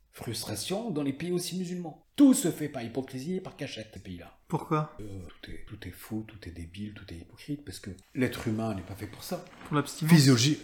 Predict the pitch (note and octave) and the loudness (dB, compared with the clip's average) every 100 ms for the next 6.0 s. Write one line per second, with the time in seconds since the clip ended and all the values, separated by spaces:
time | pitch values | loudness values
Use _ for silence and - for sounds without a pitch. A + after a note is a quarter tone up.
0 | - - C3+ A#2 A2+ A#2 A2 B2 A2 A#2+ | -14 -2 2 4 4 2 0 0 0 -2
1 | A2+ A#2 A2+ - _ _ _ - - B2+ | -2 -2 -6 -16 _ _ _ -8 -4 0
2 | A#2+ G#2+ A2 A#2 B2+ A2 A2 A2+ A2+ - | 2 2 0 -2 -2 -2 -2 -4 -8 -16
3 | - G#2+ A#2+ B2 C3 A#2+ G2+ G2 G2+ G2 | -4 -2 2 2 2 2 0 -2 -2 -2
4 | G2+ G2+ G2+ - G2+ F2+ E2 D#2+ - B2+ | -2 -2 -2 0 0 -2 -6 -10 0 0
5 | G#2 F#2 - A#3+ F3 A2+ A2+ E3 D4 | 0 -4 0 2 2 2 4 2 2